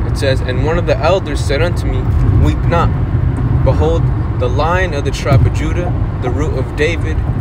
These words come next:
has prevailed to open the book, and to loosen the seven seals thereof. And I behold," Salaki, "and I beheld, and lo,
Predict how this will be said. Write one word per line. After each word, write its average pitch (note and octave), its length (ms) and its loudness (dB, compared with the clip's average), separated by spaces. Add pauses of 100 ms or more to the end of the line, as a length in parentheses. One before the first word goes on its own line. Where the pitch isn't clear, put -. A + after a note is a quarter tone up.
(180)
has - 160 0
prevailed C#3+ 480 -2
to B2+ 140 -2
open C#3 300 -2
the C#3 80 2
book, F3 240 2 (460)
and B2+ 160 0
to B2 80 0
loosen G#2+ 480 -2
the - 80 -2
seven C3 420 0
seals F3 440 -2
thereof. F3+ 340 2 (640)
And C3+ 160 0
I C3 60 0
behold," C3 520 2 (760)
Salaki, B2 520 -2
"and C3 120 0
I B2+ 60 0
beheld, C#3 460 -2
and C3 140 -2
lo, F#3+ 220 -2